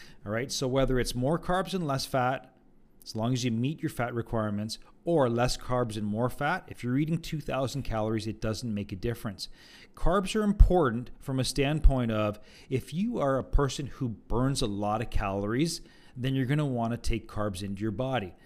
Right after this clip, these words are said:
If you're a person who does not burn a lot of calories and keeps kinda like an aerobic capacity workout, um, where they don't tap into glucose as fuel,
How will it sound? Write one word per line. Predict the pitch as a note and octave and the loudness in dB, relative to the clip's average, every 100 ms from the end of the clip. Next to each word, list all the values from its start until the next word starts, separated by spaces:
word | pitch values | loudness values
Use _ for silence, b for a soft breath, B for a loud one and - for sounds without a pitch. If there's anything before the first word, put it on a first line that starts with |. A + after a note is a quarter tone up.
| B B - | B B -6
If | A2 | 0
you're | F3+ | 4
a | G3+ | 6
person | - E3+ D3 E3+ D3+ B | 8 8 6 -2 -4 B
who | - F3 | -2 0
does | C#3+ D3+ B2+ | 4 2 2
not | B2+ E3 F3+ - | 0 0 0 6
burn | C#3+ C#3+ | 6 6
a | B2+ | 2
lot | A2+ A2 | 2 0
of | A2 | 2
calories | - A#2 G#2+ G2 G#2+ D#3 E3+ B B B B B - | 2 2 2 2 2 2 0 B B B B B -6
and | B2 | -6
keeps | - E3+ F#3 | -2 -2 -2
kinda | - D3+ D3+ C#3 | -4 -2 0 0
like | B2+ B2 | 0 0
an | B2+ | 0
aerobic | A2+ G#2+ A#2 B2 C3 | 0 2 4 2 0
capacity | - B2+ - A#2 A2+ - A2+ | -4 0 2 2 0 -2 -2
workout, | G#2 G#2+ A2+ A#2 C3 F3 E3+ - B B B B B B B B | 0 0 0 0 0 0 -4 -12 B B B B B B B B
um, | A#2+ A#2 A2+ A#2 | -4 -2 0 0
where | A#2 | 0
they | A2+ | 0
don't | B2+ D3 | 0 0
tap | - C3+ A#2+ | 4 4 4
into | C3+ A2+ C3 | 0 0 -2
glucose | A2 B2+ B2+ C3 B2+ - | 2 2 2 2 0 0
as | B2 | -4
fuel, | - B2 C3 D#3+ F#3 | -2 0 2 2 -2